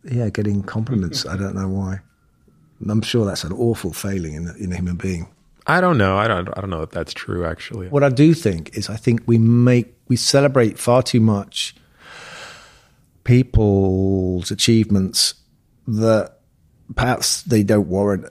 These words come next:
Speaker 1: so much celebration as we give them. I mean, what does it mean? You know, racing driver, yeah, they wanna, you know, everyone wants to race and they wanna win. They don't wanna win for everyone else. They want to win for themselves. So it's a kind of selfish activity.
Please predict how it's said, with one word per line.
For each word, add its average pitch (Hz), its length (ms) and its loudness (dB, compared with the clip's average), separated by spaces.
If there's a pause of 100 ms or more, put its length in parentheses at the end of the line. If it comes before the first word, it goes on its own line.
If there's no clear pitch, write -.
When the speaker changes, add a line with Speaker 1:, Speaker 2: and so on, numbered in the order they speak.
(180)
Speaker 1:
so - 180 -2
much 98 200 -2
celebration 95 720 -2 (760)
as 92 180 -8
we 92 80 -6
give 90 220 -8
them. - 180 -18 (800)
I 120 40 -4
mean, 131 140 4
what 139 120 2
does 104 180 -2
it - 140 -12
mean? 87 200 -14
You 110 120 -6
know, 101 120 -6
racing 113 300 0
driver, 87 540 -12
yeah, 95 180 -10
they 135 160 2
wanna, 139 280 2 (180)
you 117 80 2
know, 98 80 -2
everyone 127 280 0
wants 120 180 0
to - 80 -4
race 110 280 2
and 104 80 0
they 107 40 2
wanna 107 160 2
win. 110 340 4 (340)
They 107 80 -4
don't 139 100 0
wanna 180 140 2
win 110 360 4 (340)
for 98 100 -6
everyone 98 240 -4
else. 117 240 -6
They 107 80 -2
want 113 220 -2
to 117 60 0
win 127 200 4
for 123 60 -2
themselves. 131 640 -4 (220)
So - 160 -4
it's 107 120 -4
a 135 40 -2
kind 170 180 -4
of 98 60 -4
selfish 104 520 -2 (440)
activity. - 600 -14